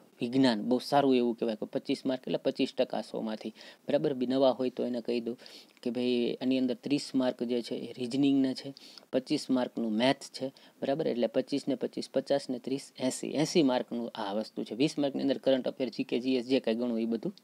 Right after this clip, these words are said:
આવી જાય છે. ઓકે, પહેલો પ્રશ્ન વાંચીએ પહેલા, એટલે શું કહેવા માંગે છે? તો કે ભાઈ દસ કિલોનો એક પદાર્થ છે. કોઈ પદાર્થ છે, દસ કિલોનો છે. પાંચ meter per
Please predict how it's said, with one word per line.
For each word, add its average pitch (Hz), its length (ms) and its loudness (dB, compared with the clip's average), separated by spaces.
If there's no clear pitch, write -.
આવી 196 260 0
જાય - 200 -10
છે. - 100 -10
ઓકે, - 180 -6
પહેલો 180 200 4
પ્રશ્ન 175 260 -2
વાંચીએ 165 380 -2
પહેલા, 120 220 -4
એટલે 131 120 -4
શું - 220 -6
કહેવા 110 200 0
માંગે 104 340 -6
છે? 113 120 -4
તો 147 60 -6
કે 165 60 -2
ભાઈ 170 80 4
દસ 165 340 2
કિલોનો 185 320 4
એક 185 160 -2
પદાર્થ 113 340 4
છે. - 160 -8
કોઈ 156 140 2
પદાર્થ 175 340 0
છે, 185 220 -8
દસ 135 260 -6
કિલોનો 160 260 -2
છે. 165 140 -6
પાંચ 190 300 4
meter 185 460 2
per 156 120 2